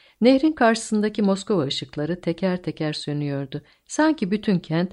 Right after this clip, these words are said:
beyazlığın ortasında sessizliğe bürünmüş gibiydi. Uzun bir sessizlikten sonra Silenski kendini toparladı, gözlerini sildi, Lukin'e dönüp sordu. "Şimdi söyle bakalım, Stalin'i nasıl öldüreceğiz?"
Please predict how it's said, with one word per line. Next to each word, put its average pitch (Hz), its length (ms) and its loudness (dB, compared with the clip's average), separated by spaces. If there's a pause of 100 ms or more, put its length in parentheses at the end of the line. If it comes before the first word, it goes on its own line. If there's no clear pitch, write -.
(280)
beyazlığın 185 460 2
ortasında 151 760 -2
sessizliğe 156 720 -2
bürünmüş 147 420 -2
gibiydi. 143 520 -8 (480)
Uzun 233 360 4
bir 175 80 4
sessizlikten 160 800 -2
sonra 147 360 -2
Silenski 156 480 -4
kendini 156 420 -2
toparladı, 143 720 -4 (320)
gözlerini 233 500 4
sildi, 170 540 -2 (160)
Lukin'e 165 360 0
dönüp 156 240 -2
sordu. 139 480 -8 (340)
"Şimdi 330 320 -2
söyle 226 360 2
bakalım, 143 380 -2 (360)
Stalin'i 175 520 2
nasıl 233 260 0
öldüreceğiz?" 143 680 -4